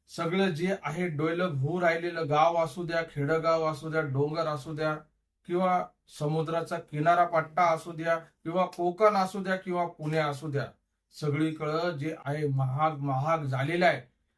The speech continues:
कोण दानशूर बसलं नाही की एक लाख रुपये एकरनी द्यावं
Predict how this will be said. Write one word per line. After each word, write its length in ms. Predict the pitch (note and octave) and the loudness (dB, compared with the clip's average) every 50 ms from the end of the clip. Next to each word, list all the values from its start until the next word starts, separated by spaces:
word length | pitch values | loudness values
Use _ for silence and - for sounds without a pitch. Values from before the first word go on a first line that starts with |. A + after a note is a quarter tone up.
| _ _ _ _ C#3 C3 - | _ _ _ _ -20 -20 4
कोण 300 | - G#3+ A#3 C#4+ C#4+ C4+ | 6 10 10 10 8 8
दानशूर 500 | G3+ A#3 A3+ A#3+ C4 B3+ A3+ - C4 C4 | 6 6 6 6 4 0 -4 -6 -6 -6
बसलं 440 | A#3+ G3+ - - - A3+ A#3 B3 A#3+ | 2 4 4 4 6 2 0 2 4
नाही 220 | A3 A3 A3+ A3+ A3 | 4 4 4 4 2
की 240 | A3 - A3+ G#3+ - | 0 -2 -4 -4 -2
एक 280 | G#3 G#3 G#3+ A3 A3 G#3+ | 6 8 8 8 8 6
लाख 200 | G3 F#3+ G3 G3 F#3+ | 6 6 6 6 4
रुपये 320 | F#3+ F#3 - G#3 G3+ F#3 | -2 -4 -4 -4 -6 -2
एकरनी 460 | F3 F3+ E3+ - - G3 F#3 F3 F#3+ F#3+ | -4 -4 -4 -2 -4 -4 -2 -2 -2 -2
द्यावं 340 | F3+ F3+ F3+ F3 F3+ F#3 | 2 2 2 4 2 0